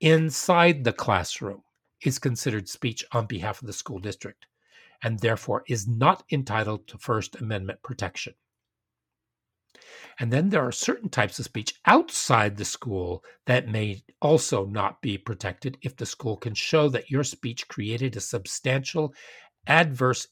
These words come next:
impact on school functioning or that your speech was made in accordance with your job duties. And examples follow, all right? One, you attend an anti-war rally on the weekend.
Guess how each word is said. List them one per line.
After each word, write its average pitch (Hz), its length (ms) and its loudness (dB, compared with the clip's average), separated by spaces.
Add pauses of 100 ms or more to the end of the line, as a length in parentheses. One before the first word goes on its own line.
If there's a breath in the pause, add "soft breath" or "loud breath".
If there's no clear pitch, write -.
impact 135 600 0
on 113 180 -6
school 117 320 -6
functioning 131 600 -4 (180)
or 131 120 -2
that 110 180 -6
your 113 80 -4
speech - 420 -8
was 101 160 -8
made 113 400 -2 (460 soft breath)
in 104 100 -4
accordance 101 480 -8
with 131 120 -12
your 131 120 -4
job 98 320 -12
duties. 95 500 -12 (1700)
And 139 140 0
examples 123 540 -6
follow, - 440 -2 (400)
all 98 100 -4
right? 165 220 0 (1800 soft breath)
One, 143 300 4 (1080)
you 165 200 4
attend 170 340 2
an 120 120 4
anti-war 120 680 4
rally 98 340 0
on 101 120 -2
the 123 80 2
weekend. 95 480 -2